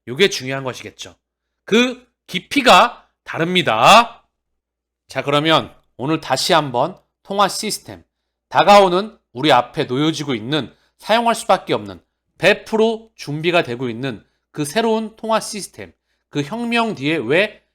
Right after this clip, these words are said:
엑스알피가 있는지, 우리가 왜 그놈에 투자하고 있는지, 통화 시스템의 각 국가의 중앙은행들과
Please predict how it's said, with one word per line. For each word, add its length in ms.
엑스알피가 560
있는지, 480
우리가 260
왜 540
그놈에 360
투자하고 460
있는지, 460
통화 240
시스템의 640
각 280
국가의 440
중앙은행들과 960